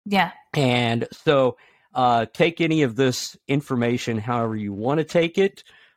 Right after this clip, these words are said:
Speaker 2: Uh, we're just telling you what has worked for us. And,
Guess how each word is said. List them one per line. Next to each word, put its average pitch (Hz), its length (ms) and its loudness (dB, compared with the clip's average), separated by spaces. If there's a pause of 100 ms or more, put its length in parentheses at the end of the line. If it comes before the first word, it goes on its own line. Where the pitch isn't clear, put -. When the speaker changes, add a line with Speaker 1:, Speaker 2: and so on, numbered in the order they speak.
(100)
Speaker 2:
Uh, 110 460 2
we're 117 180 -2
just 147 240 -2
telling 139 260 2
you 123 120 0
what 120 160 -2
has 107 120 -8
worked 107 300 -8
for - 220 -10 (100)
us. 117 460 -2 (100)
And, 110 460 -2